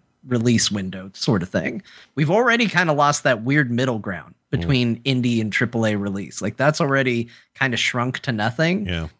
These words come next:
Speaker 1: And I, I feel like all that's going to keep happening is triple A is gonna keep kinda shifting, whether that's weird monetization practices,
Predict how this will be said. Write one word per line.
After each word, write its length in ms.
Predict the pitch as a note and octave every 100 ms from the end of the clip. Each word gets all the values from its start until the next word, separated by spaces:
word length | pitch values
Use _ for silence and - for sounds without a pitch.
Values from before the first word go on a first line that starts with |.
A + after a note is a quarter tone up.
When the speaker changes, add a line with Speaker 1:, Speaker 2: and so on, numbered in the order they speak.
| _ -
Speaker 1:
And 120 | C3+
I, 260 | C3 C3 A#2
I 140 | A#2 C3+
feel 280 | - D#3 D#3
like 220 | D3 C3+ -
all 160 | D3
that's 220 | E3+ D#3
going 220 | - D#3 C3+
to 60 |
keep 240 | A#2+ B2+ C3+
happening 380 | F3+ C3+ B2
is 100 | A2+
triple 360 | - C#3+ A#2+ B2
A 140 | B2
is 140 | A#2 A#2
gonna 180 | B2 G#2+
keep 380 | - B2 A#2 _ _ _ _ _ _ _ _ _ -
kinda 260 | B2 A2+ - -
shifting, 640 | - - C3+ - G2+ E2 G2
whether 240 | A2 A#2+
that's 320 | A2+ A2+ - - - _
weird 440 | A2 A#2+ D3 D#3
monetization 840 | D3 C3+ C#3 C#3 C3 B2+ C3 C#3+ B2+
practices, 840 | C3+ B2 - B2+ - B2+ B2 A#2+